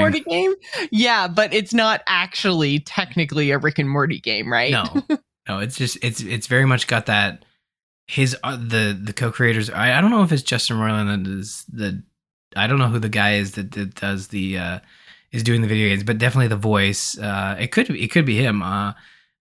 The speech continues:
Speaker 2: but doing the whole thing, uh, in terms of directing and stuff. But I think, uh, it's, it's definitely got that vibe. It's not a Rick and Morty sort of spinoff. It's, it's his own thing, but
Speaker 1: It's his own thing. It just feels like it should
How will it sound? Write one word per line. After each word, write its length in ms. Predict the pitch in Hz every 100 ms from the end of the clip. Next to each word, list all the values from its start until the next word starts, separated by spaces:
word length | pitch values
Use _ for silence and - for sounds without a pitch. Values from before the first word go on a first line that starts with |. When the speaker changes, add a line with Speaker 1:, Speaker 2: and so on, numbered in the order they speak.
| -
Speaker 2:
but 340 | 117 117 120
doing 220 | 117 113
the 60 | 113
whole 140 | 113 110
thing, 420 | 127 117 104 87
uh, 160 | 104 98
in 100 | 107
terms 220 | 110 101
of 60 | 98
directing 440 | 101 117 - 98
and 100 | 98
stuff. 300 | - 104 -
But 180 | 104 98
I 80 | 104
think, 400 | - 120 113 -
uh, 300 | 104 104 98 - _ _ _ _ -
it's, 200 | 135 131 135
it's 160 | 131
definitely 300 | 160 151 170
got 140 | 156 151
that 220 | 135 110
vibe. 600 | 110 110 110 107 104 104
It's 240 | 104 107
not 200 | 135 131
a 60 | 120
Rick 200 | 113 107
and 100 | 107
Morty 600 | 104 104 104 101 98 95
sort 240 | - 107 95
of 120 | 95
spinoff. 680 | 98 - - 117 101 95 -
It's, 140 | 95
it's 240 | - 110 -
his 160 | 101
own 420 | 110 107 104 95 92
thing, 400 | - 113 104 95
but 220 | 95 92
Speaker 1:
It's 100 | 180
his 140 | 208
own 220 | 196 190 170
thing. 220 | 180 156
It 100 | 156
just 220 | 165 -
feels 320 | 196 180 165
like 160 | 160 151
it 140 | 147
should 540 | - - 175 139 123